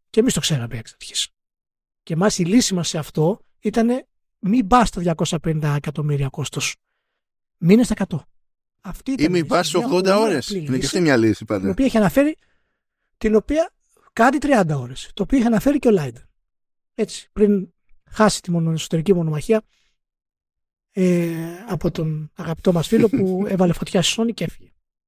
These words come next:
Speaker 1: Έτσι, το Ryan. Εμ, δεν είναι δηλαδή το πρόβλημα απλώς και μόνο δεν πουλάνε τα triple A. Αυτό, καταρχάς, είναι,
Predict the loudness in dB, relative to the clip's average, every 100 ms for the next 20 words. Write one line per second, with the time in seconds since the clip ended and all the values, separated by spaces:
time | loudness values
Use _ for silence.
0 | _ _ _ _ _ _ 0 0 0 0
1 | 0 -2 -12 _ _ _ _ _ _ _
2 | _ _ -2 0 2 2 2 -2 -14 -20
3 | _ _ _ _ _ -2 2 2 2 0
4 | 2 0 0 -2 0 0 2 -2 -2 -4
5 | 0 0 0 -4 -2 0 0 0 -4 -8
6 | _ _ _ -2 0 2 2 2 -2 -8
7 | -14 -10 -10 -10 -8 2 4 2 _ _
8 | _ _ _ -12 -4 -2 4 2 2 0
9 | -2 -2